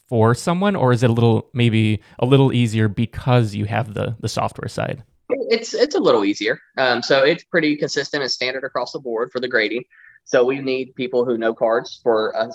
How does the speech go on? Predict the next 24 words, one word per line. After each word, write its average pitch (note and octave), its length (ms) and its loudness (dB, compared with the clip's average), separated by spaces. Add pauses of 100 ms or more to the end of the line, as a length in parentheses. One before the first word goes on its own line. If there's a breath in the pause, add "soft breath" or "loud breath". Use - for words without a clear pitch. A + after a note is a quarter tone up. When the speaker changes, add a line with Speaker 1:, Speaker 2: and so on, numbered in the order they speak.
(140)
Speaker 2:
couple B2+ 240 -4
steps - 500 -10
of C#3+ 120 -4
the C#3+ 60 -10
process. D3+ 460 -2 (360 soft breath)
The A#2+ 60 -2
rest D3+ 220 2
of E3 140 -2
it D#3 60 -4
is D3 140 -6
pretty C#3+ 400 -4 (120)
man-, A#2+ 580 -6
just C3 200 -2
manual, A#2 340 2
you G#2+ 80 0
know, A2+ 140 0
checking B2+ 320 -4
the B2 40 -6
cards, B2+ 360 -2
making A2+ 160 -8
sure A#2 180 -6
you A2+ 220 -4
can A2+ 100 -10
read A2+ 240 -2